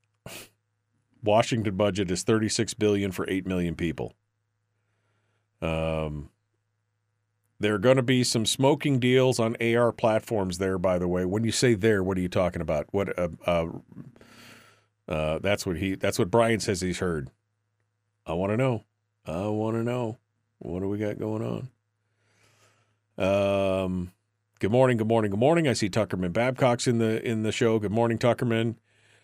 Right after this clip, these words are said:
Uh, Kelly, um,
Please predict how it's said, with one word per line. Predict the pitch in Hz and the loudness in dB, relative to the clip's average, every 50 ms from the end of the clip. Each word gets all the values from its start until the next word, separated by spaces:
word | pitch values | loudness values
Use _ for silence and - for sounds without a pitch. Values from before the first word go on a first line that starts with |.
| _ _ _ - | _ _ _ -6
Uh, | 78 82 82 85 82 - | -2 -2 0 -2 -2 -4
Kelly, | - - 117 117 120 120 117 113 113 110 110 107 107 107 110 110 110 110 110 - _ _ _ _ - | -2 0 2 2 2 2 2 2 2 2 2 0 0 0 0 0 -2 -4 -6 -10 _ _ _ _ -10
um, | - 87 85 85 85 87 90 87 87 87 87 85 85 85 85 82 85 87 | -8 -6 -6 -4 -4 -4 -4 -4 -4 -4 -4 -4 -4 -6 -6 -8 -10 -12